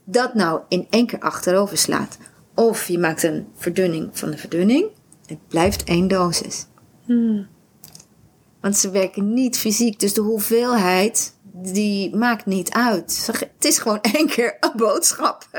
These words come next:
Speaker 2: Ja, precies. Ja, dus je krijgt echt op energetisch vlak, hè, dus in je energieveld ga je, eh, mogelijk de verandering ontdekken.
Speaker 1: Ja, ja.
Speaker 2: Ja.
Speaker 1: Je merkt,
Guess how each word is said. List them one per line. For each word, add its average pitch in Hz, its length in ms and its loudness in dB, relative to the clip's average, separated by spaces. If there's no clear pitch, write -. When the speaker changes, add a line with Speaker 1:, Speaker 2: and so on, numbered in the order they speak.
Speaker 2:
Ja, 262 280 0
precies. - 640 -2
Ja, 202 160 2
dus 185 160 2
je 226 100 2
krijgt 185 440 -2
echt 208 220 -4
op 190 160 -6
energetisch 208 1120 0
vlak, - 680 -2
hè, 262 260 0
dus 233 180 -2
in 226 220 0
je 208 100 0
energieveld 202 1200 0
ga 202 360 -2
je, 185 420 0
eh, - 120 -4
mogelijk 98 400 0
de 190 80 2
verandering 180 640 -2
ontdekken. 175 560 -6
Speaker 1:
Ja, 165 240 0
ja. 131 100 -6
Speaker 2:
Ja. 170 260 0
Speaker 1:
Je 170 160 -4
merkt, 180 680 0